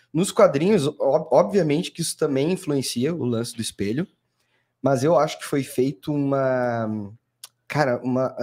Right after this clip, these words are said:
eu acho que algo muito forte, eh, uma crítica muito forte por um, por um produto que era muito legal e, e pouco se falou, às vezes, no conteúdo desse produto,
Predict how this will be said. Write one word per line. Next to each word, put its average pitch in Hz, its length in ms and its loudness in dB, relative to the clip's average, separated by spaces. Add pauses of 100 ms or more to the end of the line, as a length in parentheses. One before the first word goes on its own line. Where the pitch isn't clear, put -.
(180)
eu 127 180 0
acho 131 220 -6
que - 180 -14
algo 143 380 -2
muito 139 520 0
forte, - 680 -4 (680)
eh, 113 840 0
uma 127 180 0
crítica 165 380 -2
muito 160 320 0
forte 156 640 2 (320)
por 175 180 0
um, 180 460 0
por 175 220 -4
um 180 100 0
produto 165 480 -4
que - 180 -2
era 175 160 2
muito 170 480 2
legal 117 600 -4 (600)
e, 160 760 -2 (440)
e 175 80 -2
pouco 247 380 0
se - 140 -6
falou, 156 460 2
às 151 120 -2
vezes, 147 400 -2
no 160 160 -2
conteúdo 170 760 -2
desse 104 280 -10
produto, - 540 -14